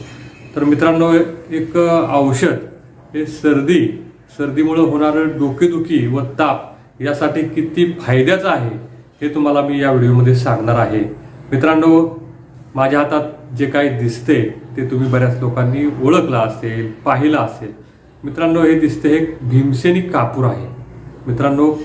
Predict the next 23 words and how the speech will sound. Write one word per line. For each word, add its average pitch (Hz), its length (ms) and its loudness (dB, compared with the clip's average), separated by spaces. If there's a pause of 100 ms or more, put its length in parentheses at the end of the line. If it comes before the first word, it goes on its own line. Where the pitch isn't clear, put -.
(200)
कापराचे 143 580 2
जे 139 120 -4
काही 147 260 -2
वड्या 147 200 2
मिळतात 151 280 -2
बाजारात 135 400 0 (100)
ते 143 60 0
आपल्याला 135 420 -2
वापरायचं 127 500 -2
नाही. 127 300 0 (600)
हे 131 100 2
पहा, 131 180 2 (120)
भीमसेनी 123 440 0
कापूर 123 480 -4
आहे, 95 80 -4 (960)
भीमसेनी 123 460 2
कापूर. 123 460 -2 (480)
मी 127 80 0
माझ्या 135 600 2
बऱ्याच 131 340 0
औषधांमध्ये 131 720 2 (260)
भीमसेनी 120 400 2
कापराचा 127 840 0